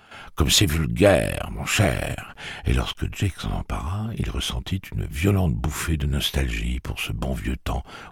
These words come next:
où la vie semblait si simple. Il y fourra une chemise propre, un jean propre, quelques chaussettes et sous-vêtements, Charlie le chouchou et Traderidera devine-moi. Avant de fouiller dans le placard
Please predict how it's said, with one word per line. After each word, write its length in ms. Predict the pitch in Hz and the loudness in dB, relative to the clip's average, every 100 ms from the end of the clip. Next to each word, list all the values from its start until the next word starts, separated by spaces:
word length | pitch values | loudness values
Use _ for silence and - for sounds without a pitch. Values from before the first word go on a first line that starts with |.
| - | 2
où 80 | |
la 120 | 65 62 | 4 2
vie 220 | 50 57 | 0 -4
semblait 320 | - 50 - | -4 -4 -4
si 160 | - - | -4 -2
simple. 540 | - - - - - - _ _ _ _ _ _ _ - | -2 -4 -8 -14 -18 -20 _ _ _ _ _ _ _ 4
Il 120 | 73 | 6
y 60 | 78 | 6
fourra 360 | - 78 71 | 6 6 8
une 100 | 76 | 8
chemise 300 | 69 73 71 | 6 4 2
propre, 520 | - 90 113 - - 120 - | 4 8 8 6 -8 -10 0
un 120 | 87 | 2
jean 220 | 73 69 | 4 4
propre, 480 | 64 80 80 - 95 - - - | 2 6 4 4 -4 -6 -12 2
quelques 280 | 90 71 78 | 2 4 2
chaussettes 420 | - 76 - 73 | 2 2 2 2
et 60 | |
sous-vêtements, 680 | 71 - 60 - 76 76 101 - - - | 2 2 0 2 4 4 2 -2 -20 0
Charlie 340 | - 80 82 82 | 6 6 8 6
le 140 | 69 | 6
chouchou 480 | - 80 - 78 90 - - - - | 2 -2 0 2 0 -2 -20 -8 0
et 120 | 65 | 0
Traderidera 640 | - 90 73 69 65 69 95 | 4 4 4 4 2 2 4
devine-moi. 500 | 82 64 60 58 - _ _ _ _ _ _ _ _ _ _ - | 2 2 -2 -4 -10 _ _ _ _ _ _ _ _ _ _ -4
Avant 260 | - 71 76 | 0 2 2
de 120 | - | 0
fouiller 400 | - 80 76 78 | 0 0 2 2
dans 100 | 50 | 0
le 100 | 50 | -4
placard 540 | - - 80 87 82 | -4 -4 0 0 -2